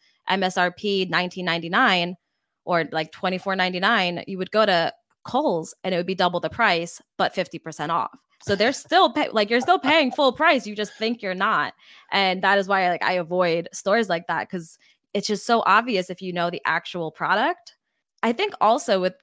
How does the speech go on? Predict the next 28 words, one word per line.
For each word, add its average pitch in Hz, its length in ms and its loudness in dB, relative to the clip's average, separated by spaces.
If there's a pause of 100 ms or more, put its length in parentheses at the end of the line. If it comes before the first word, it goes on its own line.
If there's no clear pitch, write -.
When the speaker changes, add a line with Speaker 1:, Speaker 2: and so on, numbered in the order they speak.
(100)
Speaker 1:
I 190 80 0
mean, 190 140 -4
now 196 160 2
we're 226 60 0
getting 170 240 -2
off 165 360 -2
the 170 60 -18
branding 180 340 2
topic, 165 280 -2
just 170 160 -6
the 156 60 -8
Black 170 240 0
Friday 175 260 0
in 156 120 -4
general, 165 420 -2
but 190 160 0
it 180 80 -4
used 240 240 -2
to 226 60 2
be 226 280 0
a 175 60 2
day 185 640 -2 (100)
and 185 160 -4
now 196 200 2
it's, 247 120 -4
like, 190 140 -4
a 160 60 -6
month. 165 540 -8